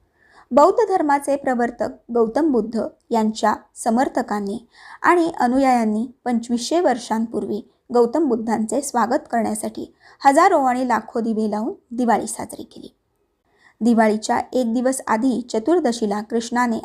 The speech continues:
अत्याचारी नरकासुराचा वध केला. या आनंदात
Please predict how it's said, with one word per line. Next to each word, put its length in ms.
अत्याचारी 560
नरकासुराचा 840
वध 200
केला. 220
या 160
आनंदात 440